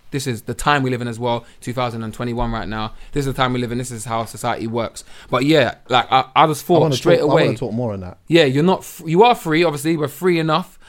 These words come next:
Speaker 1: but you're not totally free.
Speaker 2: No.
Speaker 1: You know what I'm saying? We're not totally free. The moment a, that happened. So yeah, that p-, police officer, he had power over me. I just realised, raw, like,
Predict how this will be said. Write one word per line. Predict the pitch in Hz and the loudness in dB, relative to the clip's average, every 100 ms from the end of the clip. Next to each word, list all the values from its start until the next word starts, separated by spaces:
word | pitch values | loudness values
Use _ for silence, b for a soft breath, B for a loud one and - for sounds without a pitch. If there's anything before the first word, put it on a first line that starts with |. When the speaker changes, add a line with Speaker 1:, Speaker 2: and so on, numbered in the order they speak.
| b | b
Speaker 1:
but | 143 | 0
you're | 143 | 2
not | 170 175 - | 2 0 -2
totally | 151 147 110 110 | 0 0 -2 -10
free. | - 101 92 | -10 -8 -4
Speaker 2:
No. | 120 110 | -2 -2
Speaker 1:
You | |
know | 127 | -4
what | |
I'm | 127 | -2
saying? | 151 139 | -2 0
We're | |
not | 160 160 | -2 0
totally | 147 123 | 0 -2
free. | 117 123 | -4 -4
The | 110 | 0
moment | 147 190 185 170 | 2 4 4 0
a, | 139 - _ _ | -6 -8 _ _
that | 175 143 | 0 2
happened. | 151 - 117 | 2 2 0
So | 139 | 2
yeah, | 160 151 | 4 4
that | 143 - | 4 0
p-, | 196 180 | -4 -6
police | 185 156 | -4 -4
officer, | 127 120 110 113 b b | -4 -6 -6 -8 b b
he | - | 0
had | 170 - | 0 2
power | 208 151 | 2 2
over | 110 | 0
me. | 107 98 | -4 -6
I | 123 | -4
just | 139 | 2
realised, | 202 175 120 135 | 4 4 2 0
raw, | 185 139 | 0 0
like, | 113 - | -2 -6